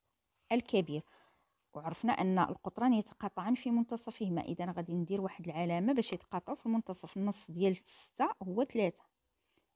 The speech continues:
بمعنى القطر الصغير غادي يجي هنا، غيدوز من هنا. ثم القطر الصغير القياس ديالو ثلاثة سنتيمتر، إذا غندير هاي ثلاثة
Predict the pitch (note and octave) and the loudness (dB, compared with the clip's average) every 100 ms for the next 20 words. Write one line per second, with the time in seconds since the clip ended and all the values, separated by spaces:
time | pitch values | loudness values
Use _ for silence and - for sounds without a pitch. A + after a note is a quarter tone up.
0 | _ _ _ E3+ D#3 E3+ B3 - G3 F#3+ | _ _ _ -6 -4 -2 -4 -4 -8 -8
1 | - F3+ F3 A3 A3+ F#3 F3 D#3+ A#3 F3 | -6 -4 -2 0 0 -2 -2 0 2 2
2 | F3 E3 _ - E3+ F#3 F3+ B3 D#3+ C3+ | 0 -2 _ -8 -4 -2 4 4 4 -4
3 | - _ _ - - _ _ - A3+ G#3+ | -12 _ _ -20 -20 _ _ 2 4 4
4 | - - G#3 - G3+ G3+ C#4+ - G#3 G#3 | 0 -4 -6 0 2 2 0 -2 -2 -2
5 | F3 A3 C#4+ - C4 A#3 A#3 A3 G3+ - | 0 0 2 0 0 -2 -2 -4 -4 -4
6 | E3 D#3 D3+ _ _ _ _ E3+ E3 E3 | -4 -4 -10 _ _ _ _ -8 -2 -2
7 | - - E3+ F3 E3 G3+ C4 - F3+ F3+ | -4 -12 -4 -4 -2 -2 -2 -4 -8 -6
8 | E3 E3+ F#3 E3 - B3+ | -6 -8 -8 -8 -4 -4